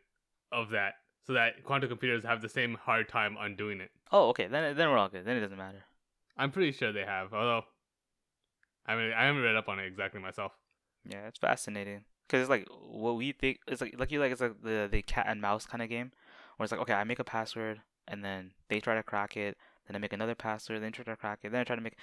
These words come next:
Speaker 2: you know, you know what's so annoying? Like, it's like, it's like, oh, you gotta have a password. It has to be at least fifteen digits or fifteen, like, you know, fifteen letters or whatever. It has to have, like,
Speaker 1: Mm,
Speaker 2: this
Speaker 1: fifteen
Speaker 2: special
Speaker 1: characters.
Speaker 2: character, and yeah, this thing, that thing, and then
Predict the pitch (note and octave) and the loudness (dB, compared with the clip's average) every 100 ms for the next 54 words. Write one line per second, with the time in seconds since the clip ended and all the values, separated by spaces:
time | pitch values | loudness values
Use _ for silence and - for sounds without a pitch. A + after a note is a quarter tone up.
0 | - - D3+ F3+ D3 F3+ - C#3+ A2 A#2 | -18 -8 0 2 2 -2 2 2 4 2
1 | G#2+ G#2 G2 - - G#2 - _ _ _ | 2 0 -2 -6 -2 -2 -2 _ _ _
2 | _ B2 B2+ C3+ B2 B2+ B2+ A#2+ C3+ C#3 | _ 2 4 4 2 -2 -2 -2 -2 2
3 | B2 B2 - - C3+ - C3 B2 A2 - | 2 2 0 -4 -6 -6 -4 -4 -4 -4
4 | A#2+ A#2+ B2 A#2+ - - A2+ B2 - A#2+ | -4 -2 0 -2 -6 -2 -2 -2 -6 -6
5 | A2+ A#2 - B2+ A2+ A#2 A#2 A#2 A#2 A#2 | -4 -6 -6 -6 -2 0 0 0 0 2
6 | A#2 A2 A2+ A#2 A#2 G#2+ G#2 A#2+ A#2 - | 2 0 0 -2 -2 -2 -2 -4 -4 -4
7 | A2+ A#2+ A#2 A2 A#2+ A2+ A#2+ A#2 - - | -2 0 2 2 2 0 0 0 -4 -14
8 | - _ _ - - A#2+ G#2+ - - A#2+ | -20 _ _ -20 0 4 4 2 -8 0
9 | C3+ B2+ - - B2+ A#2+ A#2 A#2+ A#2 B2 | 2 2 -4 -4 -2 0 2 2 2 0
10 | A#2+ A2 A2 G#2 | 0 0 -2 -4